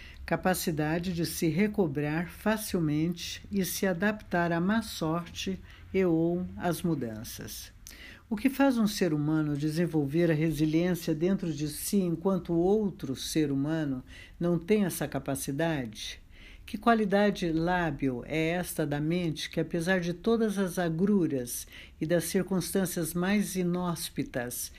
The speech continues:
mantém-se íntegra em sua forma original? Plasticidade mental?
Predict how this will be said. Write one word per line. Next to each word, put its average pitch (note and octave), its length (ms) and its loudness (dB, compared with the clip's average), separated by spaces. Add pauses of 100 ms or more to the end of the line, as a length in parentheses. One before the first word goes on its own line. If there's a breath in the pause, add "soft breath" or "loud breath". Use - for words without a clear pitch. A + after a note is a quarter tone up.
(220 loud breath)
mantém-se F3 680 0
íntegra D3+ 840 2
em D#3 180 0
sua D#3 280 -2
forma D3 320 -2
original? C3+ 760 -2 (800 loud breath)
Plasticidade D#3+ 960 0
mental? E3+ 840 0